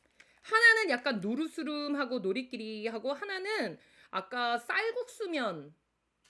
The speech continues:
비슷한 것 같아요. 마라샹궈 소스도 있는데,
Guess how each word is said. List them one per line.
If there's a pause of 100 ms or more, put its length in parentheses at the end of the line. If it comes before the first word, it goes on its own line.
(600)
비슷한
것
같아요.
마라샹궈
소스도
있는데,